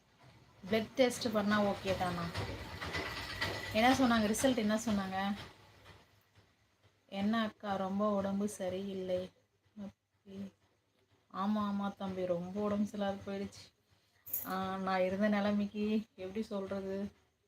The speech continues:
ம், அது வேற மாதிரிலாம் தோணுச்சு எனக்கு. அது வேணாம், சொன்னவங்க மனசெல்லாம் கஷ்டப்படும். அவ்வளோ ரொம்ப உடம்பு சரியில்லாத ஆயிடுச்சு. ஆ, எதுவும் இல்லை, மூணு நாள் தான் ஜுரம் அடிச்சுது.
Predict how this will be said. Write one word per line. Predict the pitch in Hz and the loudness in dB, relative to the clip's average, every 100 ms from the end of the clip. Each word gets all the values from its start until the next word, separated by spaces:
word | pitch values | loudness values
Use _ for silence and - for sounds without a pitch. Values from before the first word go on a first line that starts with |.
| _ _ - - - - | _ _ -20 -18 -20 -12
ம், | 190 190 185 190 185 _ _ _ _ _ _ _ - | -8 -6 -6 -8 -10 _ _ _ _ _ _ _ -8
அது | 190 196 190 208 | -4 -4 -6 0
வேற | 208 202 214 226 | 4 6 6 6
மாதிரிலாம் | 226 208 208 214 | 6 4 4 2
தோணுச்சு | 208 208 196 202 | 2 2 0 -2
எனக்கு. | 190 180 180 180 180 _ _ _ _ _ _ _ - | -2 -2 -2 -8 -14 _ _ _ _ _ _ _ -6
அது | 214 185 | -2 0
வேணாம், | 185 185 185 196 190 | 0 -2 -4 -6 -8
சொன்னவங்க | 196 190 190 190 | -6 -4 -4 -4
மனசெல்லாம் | 185 180 196 185 180 | -6 -6 -4 -4 -4
கஷ்டப்படும். | 175 175 185 180 175 - _ _ _ 180 | -6 -6 -4 -4 -4 -8 _ _ _ -6
அவ்வளோ | 175 190 208 | 0 2 4
ரொம்ப | 202 190 190 | 2 2 2
உடம்பு | 185 196 | 2 2
சரியில்லாத | 196 180 175 | 0 -2 -2
ஆயிடுச்சு. | 175 170 - 185 - _ _ _ _ | -4 -6 -10 -20 -20 _ _ _ _
ஆ, | 208 202 | -2 0
எதுவும் | 196 208 285 | 2 2 4
இல்லை, | 269 240 190 | 6 4 4
மூணு | 208 226 | 4 6
நாள் | 220 202 | 6 4
தான் | 214 | 2
ஜுரம் | 208 196 208 | 2 2 2
அடிச்சுது. | 202 - 170 | 0 -6 -8